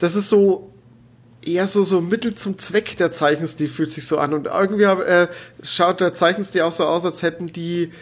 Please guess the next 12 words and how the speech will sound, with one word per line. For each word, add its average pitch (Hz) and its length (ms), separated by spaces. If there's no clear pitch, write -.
äh, 156 320
die 160 140
Zeichner 170 360
nicht 165 220
wirklich 170 320
Bock 185 240
drauf 139 340
gehabt, 139 260
weil 147 140
alles 202 300
immer 190 200
so, 180 440